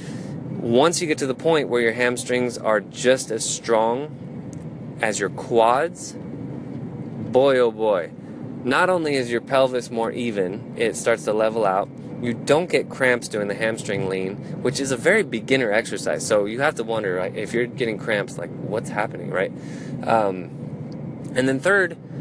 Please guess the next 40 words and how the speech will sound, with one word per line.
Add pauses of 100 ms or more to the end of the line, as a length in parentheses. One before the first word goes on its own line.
(180)
if
you
have
back
pain,
it
typically
goes
away, (260)
because
now
you're
more
balanced
from
some
very,
very
major
muscles (480)
that (400)
all
of
a
sudden
are
finally
doing
their
job (480)
and
can
hold
your
structure
in
a
better
position.
So